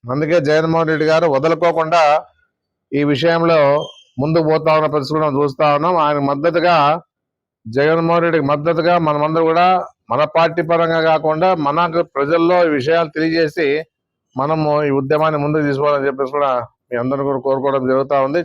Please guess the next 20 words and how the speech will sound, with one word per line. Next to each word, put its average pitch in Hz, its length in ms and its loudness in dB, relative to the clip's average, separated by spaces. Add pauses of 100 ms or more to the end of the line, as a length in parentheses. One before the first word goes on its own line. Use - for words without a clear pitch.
చాలా 139 220 2
సంతోషం. 139 480 -4 (800)
అందరూ 139 240 -2
కూడా 156 200 2 (200)
మామూలుగా 143 580 0 (140)
పద, 127 260 -2 (240)
ప-, 123 260 0
పదికంతా 143 420 -2
వచ్చేస్తే 156 480 0 (600)
పదకొండుకి 147 500 0 (100)
ర్యాలీ 147 340 2
పోయి 165 260 2 (1000)
ఇరవై 151 220 0
ఎనిమిదో 156 200 0
తారీఖున 143 420 0 (520)
అక్కడ 147 220 -2 (2250)
ఆ 139 60 2 (340)
ఆర్డీఓ 160 420 2
గారికి 151 280 2
కానీ 147 320 0